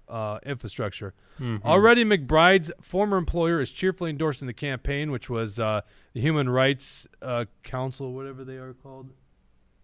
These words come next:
Speaker 1: Cam-, what is that? Campaign? Human Rights Campaign? You know, you see those equal signs. Go back to the article here, uh, w-, Dawson. So there's the, uh, "Hey, change maker."
Speaker 2: Mm-hmm.
Speaker 1: Scroll down a little bit. It's the blue, uh, there, yep, there they are endorsing,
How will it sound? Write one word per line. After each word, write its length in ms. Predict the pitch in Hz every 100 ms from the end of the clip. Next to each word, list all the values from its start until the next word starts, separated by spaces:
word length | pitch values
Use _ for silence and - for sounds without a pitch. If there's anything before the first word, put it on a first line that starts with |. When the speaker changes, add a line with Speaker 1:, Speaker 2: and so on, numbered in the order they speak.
| _
Speaker 1:
Cam-, 100 | 147 - _ _ _
what 120 | 147
is 80 | 131
that? 160 | 110 107 _ _ _ _ _
Campaign? 520 | - 135 131 139 139 120
Human 200 | 143 131
Rights 200 | 131 131
Campaign? 500 | 139 127 135 143 147 - - _ - - _
You 100 | 117
know, 40 | 117
you 120 | 135
see 140 | -
those 160 | 104 98
equal 260 | - 107 110
signs. 500 | - 107 107 104 -
Go 140 | 190
back 160 | 208 196
to 60 | 139
the 60 |
article 320 | 120 113 110
here, 260 | 101 104 95 _ -
uh, 280 | 113 107 98 95 -
w-, 140 | 110 _ _ _ _ _ -
Dawson. 380 | 117 104 117 107 _ _ _ _ _ _ _ _ _
So 240 | - 131
there's 300 | 143 147 135
the, 340 | 127 135 127 127
uh, 180 | 123
"Hey, 260 | 120 202 208
change 360 | - 226 285 202
maker." 500 | 208 208 208 214 202 - - - _ _ _ 131
Speaker 2:
Mm-hmm. 320 | 110 104 110
Speaker 1:
Scroll 200 | 110 151
down 160 | 135
a 20 | 131
little 140 | 127
bit. 140 | 120
It's 140 | 123 -
the 60 |
blue, 380 | 98 113 117 113
uh, 240 | 104 101 98
there, 280 | 110 110
yep, 220 | 98 117 -
there 160 | 117
they 140 | 117 113
are 200 | 113 110
endorsing, 640 | 104 127 135 - 117 117